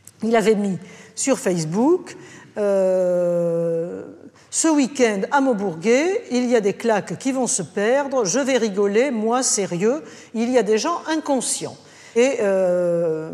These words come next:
un de ses amis lui avait répondu en lui disant, « Ah, et tu vas taper qui ? » Et il avait répondu, « T'inquiète, tu verras le jour J. » Euh, Michael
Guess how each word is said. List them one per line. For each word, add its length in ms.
un 60
de 100
ses 240
amis 400
lui 80
avait 160
répondu 640
en 100
lui 160
disant, « 480
Ah, 360
et 80
tu 140
vas 120
taper 300
qui ? » 540
Et 500
il 80
avait 160
répondu, « 500
T'inquiète, 840
tu 140
verras 360
le 140
jour 240
J. » 400
Euh, 160
Michael 400